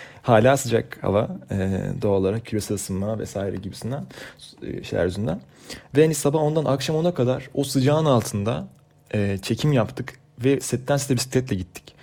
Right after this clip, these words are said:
Yani tamam, Eskişehir'de şimdi her taraf her tarafa yakındır diye bir söz var aslında. Şimdi Eskişehir'in bir tane sözü var. "Dünya küçüktür ama Eskişehir daha küçüktür." diye. Gerçekten de öyle tabii ama yine de hani o set ekipmanlarını taşımak, işte kamerayı taşımak, tripod taşımak, bunlarla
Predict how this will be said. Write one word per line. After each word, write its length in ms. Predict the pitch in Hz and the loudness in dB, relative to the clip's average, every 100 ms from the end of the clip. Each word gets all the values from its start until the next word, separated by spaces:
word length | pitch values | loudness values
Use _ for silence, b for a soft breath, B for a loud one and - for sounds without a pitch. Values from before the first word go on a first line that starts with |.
| B B - | B B -6
Yani 120 | 110 | -2
tamam, 260 | 139 127 | 0 0
Eskişehir'de 480 | 107 107 - 123 127 | 0 -4 0 2 2
şimdi 340 | 123 127 123 123 | 2 0 0 0
her 220 | 123 127 | 0 0
taraf 220 | 131 135 | 0 0
her 140 | 127 123 | 2 0
tarafa 240 | 120 - | 0 0
yakındır 400 | 120 - 127 113 | 0 2 2 4
diye 120 | 113 | 4
bir 60 | 135 | 4
söz 160 | 127 117 | 6 6
var 100 | 98 | 4
aslında. 400 | 90 - 92 92 | 0 -4 -6 -6
Şimdi 180 | 117 | -4
Eskişehir'in 460 | 117 117 - 127 123 | -4 -4 -2 2 2
bir 60 | 123 | 2
tane 120 | 127 | 0
sözü 240 | 127 131 | 0 2
var. 180 | 123 - B B B B B - | 0 0 B B B B B -4
"Dünya 380 | 113 120 127 127 | 4 6 8 6
küçüktür 300 | 127 - 127 | 4 2 4
ama 140 | 135 | 4
Eskişehir 320 | 117 - 117 113 | 4 2 2 4
daha 200 | 110 120 | 4 2
küçüktür." 460 | - - - 95 | -4 -10 -8 -4
diye. 220 | 107 170 220 B B - | -2 -2 -6 B B 2
Gerçekten 560 | 127 156 156 131 135 151 | 6 6 6 2 2 4
de 60 | |
öyle 160 | 160 127 | 6 6
tabii 220 | 104 135 | 6 4
ama 160 | 208 185 | 4 4
yine 200 | 160 151 | 4 4
de 40 | |
hani 260 | 147 147 139 - | 4 2 0 0
o 100 | 123 | 0
set 300 | - 135 131 | 2 2 2
ekipmanlarını 460 | 117 - 120 117 113 | -4 -2 0 2 2
taşımak, 380 | 113 - 113 | 0 2 -2
işte 160 | - 104 | -2 -6
kamerayı 340 | - 120 120 | -2 2 4
taşımak, 420 | 120 120 127 117 - | 2 0 0 0 0
tripod 320 | 120 120 120 | 0 0 -2
taşımak, 460 | 117 - 123 117 B B B - | -4 0 0 -2 B B B 0
bunlarla 580 | 123 131 127 131 131 | 4 6 6 6 4